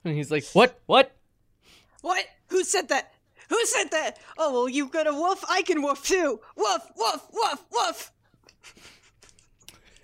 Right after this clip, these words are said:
Speaker 1: And then there's just compilations of him losing it.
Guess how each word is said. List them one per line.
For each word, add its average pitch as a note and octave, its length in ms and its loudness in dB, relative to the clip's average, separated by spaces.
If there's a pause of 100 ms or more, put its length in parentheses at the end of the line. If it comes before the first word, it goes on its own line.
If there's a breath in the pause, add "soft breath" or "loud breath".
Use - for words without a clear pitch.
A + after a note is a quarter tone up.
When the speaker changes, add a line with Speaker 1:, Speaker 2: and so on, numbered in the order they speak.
(180 loud breath)
Speaker 1:
And F#4 100 -4
then G#3 100 0
there's F#3 160 2
just F#3 180 -2
compilations D#3 800 0
of D3+ 120 -6
him C#3 200 0
losing C#3 400 0
it. D#3 240 -2